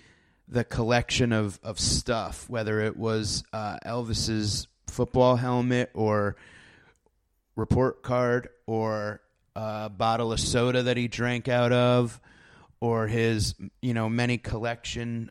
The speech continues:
of, uh, sheriff's badges. One thing I thought that was wild was any city Elvis played,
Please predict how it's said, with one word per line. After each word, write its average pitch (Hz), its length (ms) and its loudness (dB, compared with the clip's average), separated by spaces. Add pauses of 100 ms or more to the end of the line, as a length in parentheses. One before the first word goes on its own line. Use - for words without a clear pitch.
of, 107 280 -4
uh, 98 200 -6
sheriff's - 580 -2
badges. 185 600 -6
One 147 180 -4
thing 151 140 -6
I 143 60 -4
thought 143 280 -2
that 123 100 -2
was 123 160 -4
wild 143 340 4
was 117 300 -2
any 143 240 -4
city 139 380 -2
Elvis 120 440 -6
played, 123 460 -6